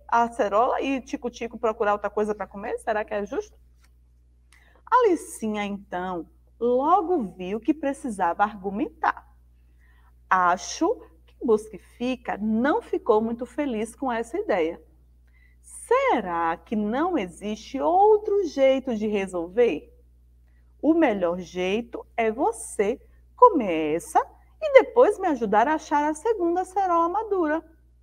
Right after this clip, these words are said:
Daí eu vou comer sozinho também", falou Tico-Tico, ainda enxugando as lagriminhas de passarinho. Ô, coitadinho, gente, olha pra isso. As lagriminhas de passarinho, deixa eu mostrar aqui pra vocês.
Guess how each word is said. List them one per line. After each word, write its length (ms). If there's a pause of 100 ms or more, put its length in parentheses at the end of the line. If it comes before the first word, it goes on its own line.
Daí 580 (220)
eu 140
vou 140
comer 320
sozinho 720
também", 520 (640)
falou 300
Tico-Tico, 760 (340)
ainda 560
enxugando 640
as 160
lagriminhas 800
de 80
passarinho. 760 (440)
Ô, 340
coitadinho, 920
gente, 400
olha 360
pra 220
isso. 720 (1400)
As 180
lagriminhas 640
de 60
passarinho, 520
deixa 220
eu 140
mostrar 300
aqui 140
pra 140
vocês. 340